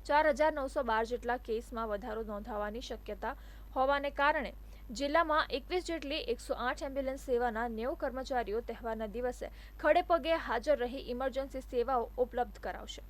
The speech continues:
ભરૂચ જિલ્લાના પ્રોગ્રામ મેનેજર ધવલ પારેખે જણાવ્યું હતું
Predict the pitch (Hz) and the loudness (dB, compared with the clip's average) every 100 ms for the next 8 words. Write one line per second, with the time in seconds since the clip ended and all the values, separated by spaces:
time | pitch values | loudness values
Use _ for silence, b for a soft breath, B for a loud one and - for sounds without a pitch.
0 | - B B B 262 254 269 277 262 277 | -16 B B B 4 6 6 4 4 2
1 | 285 262 247 254 311 294 254 254 240 277 | 2 4 6 6 4 2 0 0 0 -2
2 | 254 247 233 254 247 214 220 269 285 262 | -2 -2 0 0 0 0 0 -2 -2 -2
3 | 254 247 269 254 - | -2 -2 -4 -4 -6